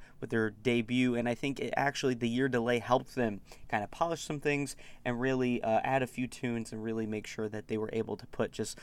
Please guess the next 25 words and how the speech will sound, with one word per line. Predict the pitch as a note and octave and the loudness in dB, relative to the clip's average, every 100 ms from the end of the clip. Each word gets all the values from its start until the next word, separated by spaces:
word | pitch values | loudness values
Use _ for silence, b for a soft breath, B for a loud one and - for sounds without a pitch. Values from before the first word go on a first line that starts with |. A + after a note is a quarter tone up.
| B B | B B
some | C#3+ C#3 | 0 2
greatness | C3+ F#3+ D3+ B2 G2+ - - B - | 4 4 2 -2 -4 -8 -12 B -2
behind | G#2 A2 A2+ A2+ | 0 2 4 2
this | G#2 | 2
album. | - G2+ G#2 G2 | 2 2 2 2
So | A2+ | 6
I | B2+ | 6
love | A#2 A2+ G#2 | 8 4 4
it. | - | 2
Porter | E3 D#3 | 2 4
Robinson | C3+ F3 E3+ C#3+ C3 A2 | 8 8 8 4 0 0
just | A2 B2+ | -2 0
released | B2+ B2 - | 0 0 0
a | |
new | B2 | 0
record, | A#2+ A#2+ A#2+ B2 | 2 2 2 0
and | B2 | 0
of | - | 2
course | C#3+ | 2
Sharon | - D#3+ E3 | 4 4 6
Van | D#3 E3 | 8 8
Etten | E3 G3+ B2+ A2 B B - | 8 6 4 -2 B B -2
released | E3 D3+ - | 0 0 -2
Epic | C#3 F3 | -4 -2
Ten, | - G3+ D3+ | 6 8 8